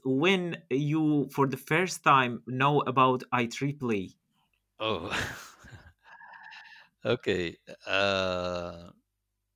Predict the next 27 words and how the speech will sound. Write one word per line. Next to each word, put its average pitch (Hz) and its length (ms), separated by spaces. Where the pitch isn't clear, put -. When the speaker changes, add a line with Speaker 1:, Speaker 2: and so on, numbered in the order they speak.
Speaker 2:
I 127 80
think - 220
it 185 160
was 170 280
during 156 360
my 120 360
thesis 98 760
that 113 280
I, 98 300
uh, 92 260
understood 110 480
the 107 120
importance 95 920
of, 92 380
uh, 90 400
I 110 180
triple - 400
E 85 200
as 87 280
a, 85 320
a, 85 380
a 85 80
global 85 440
knowledge 87 460
bank, 98 220
in - 60
fact. - 280